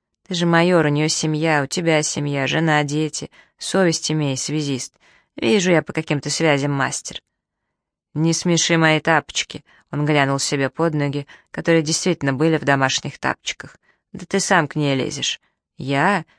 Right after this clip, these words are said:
Я ее успокаиваю. Я вижу, она о чем-то переживает. Я к ней без грязи». «Святоша, а чего ты сам нес, мордобитие расписывал?» «Я расписывал, но с моралью, понял ты?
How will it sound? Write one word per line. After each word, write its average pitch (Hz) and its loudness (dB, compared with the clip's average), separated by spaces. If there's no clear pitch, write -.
Я 139 -2
ее 147 2
успокаиваю. 156 0
Я 147 2
вижу, 165 4
она 143 4
о 147 0
чем-то 156 -2
переживает. 156 0
Я 208 0
к - -6
ней 175 2
без 147 -2
грязи». 139 -4
«Святоша, 143 -4
а - -8
чего 208 2
ты - -6
сам 180 2
нес, 170 0
мордобитие 151 2
расписывал?» - -6
«Я 151 0
расписывал, 151 0
но 139 -2
с - -6
моралью, 139 0
понял 170 2
ты? - -12